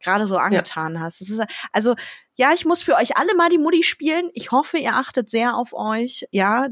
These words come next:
Speaker 1: ne? Wenn, auch wenn ihr oft auf der Messe vielleicht die Messepreise, wenn ihr da sagt, „Nee, das zahle ich nicht“, dann bitte spätestens, wenn ihr wieder rausgeht,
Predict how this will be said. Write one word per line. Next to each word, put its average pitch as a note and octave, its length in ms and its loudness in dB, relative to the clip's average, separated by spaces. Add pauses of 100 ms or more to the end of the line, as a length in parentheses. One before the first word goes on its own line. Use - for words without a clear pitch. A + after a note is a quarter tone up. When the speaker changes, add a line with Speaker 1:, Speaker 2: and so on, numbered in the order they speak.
Speaker 1:
ne? A#3+ 440 2 (280)
Wenn, A3+ 240 0 (100)
auch A#3 200 0
wenn C4 120 4
ihr C#4+ 140 0
oft - 260 -2 (180)
auf A3+ 140 0
der A#3+ 100 2
Messe C4 280 2
vielleicht A#3+ 500 0
die G#3+ 60 -2
Messepreise, A3+ 920 0 (400)
wenn G#3 200 0
ihr A3+ 60 2
da G#3+ 140 2
sagt, G#3+ 220 0
„Nee, A#3 200 2
das A3 160 -4
zahle G3+ 220 0
ich G3 140 -4
nicht“, B3+ 280 2
dann G#3+ 200 -2
bitte A#3 220 -4
spätestens, C#4+ 640 -2
wenn B3 100 0
ihr B3 100 0
wieder A#3 140 0
rausgeht, G#3 640 -2